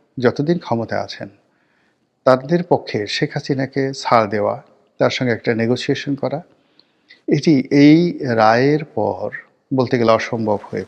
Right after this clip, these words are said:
পড়ল। এই রায়ের আগে অনেক কিছু করা সম্ভব ছিল, কিন্তু এই রায়ের পর অন্তত ডক্টর মোহাম্মদ ইউনূস সরকারের সঙ্গে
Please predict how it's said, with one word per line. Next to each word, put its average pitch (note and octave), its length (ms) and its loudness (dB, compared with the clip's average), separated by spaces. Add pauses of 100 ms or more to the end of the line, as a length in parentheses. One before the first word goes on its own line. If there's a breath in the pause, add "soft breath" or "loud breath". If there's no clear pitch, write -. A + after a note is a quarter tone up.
পড়ল। - 180 -16 (240)
এই D3+ 140 2
রায়ের C#3+ 300 4
আগে C#3 220 -2
অনেক D#3+ 220 0
কিছু C3 180 -2
করা G#2+ 200 0
সম্ভব G#2 480 -8
ছিল, E3+ 240 -6 (800 loud breath)
কিন্তু D#3+ 220 4
এই D3 200 6
রায়ের B2+ 300 4
পর A2+ 260 -4
অন্তত F3 400 2 (180)
ডক্টর B2 300 -6
মোহাম্মদ B2+ 240 -2
ইউনূস B2 220 -2
সরকারের C3 360 -4
সঙ্গে B2+ 380 -4